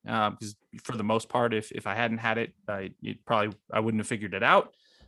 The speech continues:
Um, but a decent number of people were talking about beer sangrias, and I feel like they loosely tie to the beer mosa that I just talked about. Um, but sort of the inclusion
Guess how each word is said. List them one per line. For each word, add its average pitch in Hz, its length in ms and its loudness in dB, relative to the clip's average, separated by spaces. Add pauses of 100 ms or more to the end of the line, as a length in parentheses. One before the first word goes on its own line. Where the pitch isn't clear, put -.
(120)
Um, 127 260 2
but 147 240 0
a 160 80 6
decent 175 380 2
number 208 240 4
of 170 80 2
people 165 240 -4
were 139 100 0
talking 156 300 0
about 107 260 2
beer 131 200 2
sangrias, 107 840 -2
and 135 120 0
I 135 100 6
feel 208 200 4
like 208 260 6
they 156 280 6
loosely 135 500 0
tie 127 380 2
to 123 180 -8
the 113 140 -2
beer 110 180 -6
mosa 123 300 2
that 104 100 -4
I 104 60 -4
just 110 200 -12
talked - 260 -4
about. 185 340 2 (400)
Um, 113 300 0 (120)
but 139 220 4 (320)
sort 160 180 6
of 143 80 4
the 143 160 6
inclusion 135 680 4